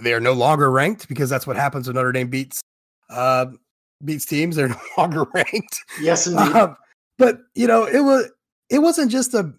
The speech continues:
Speaker 1: I mean, they didn't just win. This wasn't a seven, eight, nine point win. I mean, they beat the dog crap out of 'em. And,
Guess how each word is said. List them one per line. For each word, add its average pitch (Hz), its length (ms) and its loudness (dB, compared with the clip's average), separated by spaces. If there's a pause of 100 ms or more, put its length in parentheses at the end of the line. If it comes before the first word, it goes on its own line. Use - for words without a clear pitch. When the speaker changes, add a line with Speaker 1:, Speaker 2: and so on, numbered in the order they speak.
(160)
Speaker 1:
I 220 80 -10
mean, 240 140 -4
they 220 60 -12
didn't 247 340 0
just 214 180 0
win. 131 460 -2
This 175 160 -4
wasn't 208 280 0
a 160 140 0
seven, 160 800 -2
eight, 156 220 -6
nine 143 220 -4
point 131 260 -8
win. 220 220 0
I 180 40 0
mean, 170 120 -2
they 190 60 -2
beat 208 220 -6
the 165 140 -6 (200)
dog 214 280 -2
crap 117 320 -6
out 113 180 -2
of 123 80 -10
'em. 151 160 -8 (1000)
And, 175 460 0